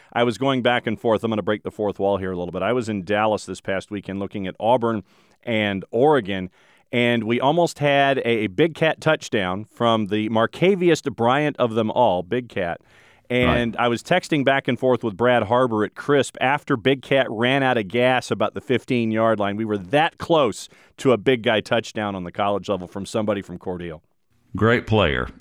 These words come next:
Speaker 2: great player, and will get even better, I am certain about that.
Speaker 1: It
Speaker 2: And in another very emotional game,
Speaker 1: Yeah.
Speaker 2: Irwin County over Fitzgerald at Irwin County.
Speaker 1: And this one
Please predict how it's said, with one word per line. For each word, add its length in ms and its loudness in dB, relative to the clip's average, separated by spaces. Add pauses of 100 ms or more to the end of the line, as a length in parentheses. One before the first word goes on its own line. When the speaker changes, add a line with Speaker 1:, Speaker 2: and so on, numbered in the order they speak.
(120)
Speaker 2:
great 460 2
player, 600 2
and 320 4
will 140 4
get 260 2
even 380 6
better, 460 4
I 220 6
am 180 6
certain 440 0
about 360 2
that. 280 0 (120)
Speaker 1:
It 100 0 (180)
Speaker 2:
And 200 4
in 100 4
another 400 6
very 320 4
emotional 640 4
game, 400 4
Speaker 1:
Yeah. 120 2
Speaker 2:
Irwin 320 4
County 600 4
over 260 2
Fitzgerald 840 2
at 260 2
Irwin 380 4
County. 480 -2
Speaker 1:
And 180 2
this 180 2
one 280 2